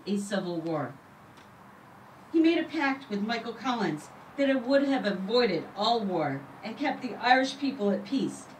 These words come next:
until they could have a referendum. The Irish Congress, Dáil Éireann, unanimously accepted that pact. So did the Irish Republican Army and Sinn Féin, the political organization of the Republic.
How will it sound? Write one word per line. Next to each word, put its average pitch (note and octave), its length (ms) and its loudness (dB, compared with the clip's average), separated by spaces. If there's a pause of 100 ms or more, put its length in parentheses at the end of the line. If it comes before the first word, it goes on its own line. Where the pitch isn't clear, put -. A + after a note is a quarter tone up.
(160)
until C4+ 300 2
they A3+ 120 0
could A3+ 140 -4
have A3 380 2 (100)
a G3+ 100 2
referendum. F#3+ 720 4 (1600)
The C#4+ 120 6
Irish D4+ 300 8
Congress, B3 720 2 (220)
Dáil A3+ 220 0
Éireann, G#3+ 480 4 (580)
unanimously B3 920 4 (480)
accepted G3 540 0
that - 220 -4
pact. D#3 280 -10 (680)
So C#4+ 180 6
did C4 160 4
the G3+ 140 2
Irish G#3 320 4
Republican G3+ 560 0
Army B3 460 4 (240)
and G3 120 2
Sinn A3 420 -2
Féin, E3 420 0
the G3+ 80 -4
political C4 640 4
organization G#3+ 720 0
of E3 120 -2
the E3+ 40 -4
Republic. F3+ 440 0